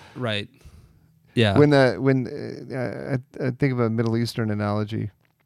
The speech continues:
Speaker 2: When, um, Gamal Abdel Nasser of Egypt u-, unified with the, with the Syrians in nineteen fifty-eight, it was the Ba'ath Party in Syria that brought him in, and they just assumed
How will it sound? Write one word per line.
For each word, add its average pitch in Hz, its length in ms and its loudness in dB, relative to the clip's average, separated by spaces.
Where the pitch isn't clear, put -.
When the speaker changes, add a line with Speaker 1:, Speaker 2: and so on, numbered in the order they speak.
Speaker 2:
When, 117 480 -2
um, 107 320 -4
Gamal 117 460 2
Abdel 110 200 -2
Nasser 110 480 -4
of 110 200 -12
Egypt 120 420 -4
u-, 135 140 -12
unified 113 600 -2
with 113 180 -10
the, - 300 -8
with 120 160 -10
the 117 100 -8
Syrians 107 640 -6
in 101 100 -8
nineteen 104 300 -8
fifty-eight, 110 580 -8
it - 60 -6
was 107 140 -6
the 113 160 -6
Ba'ath 110 400 -2
Party 117 240 -4
in 113 100 -6
Syria 57 300 -4
that 55 140 -6
brought 55 180 0
him 53 140 -6
in, 127 260 -4
and 117 120 -2
they 139 120 4
just 135 220 -4
assumed 127 720 2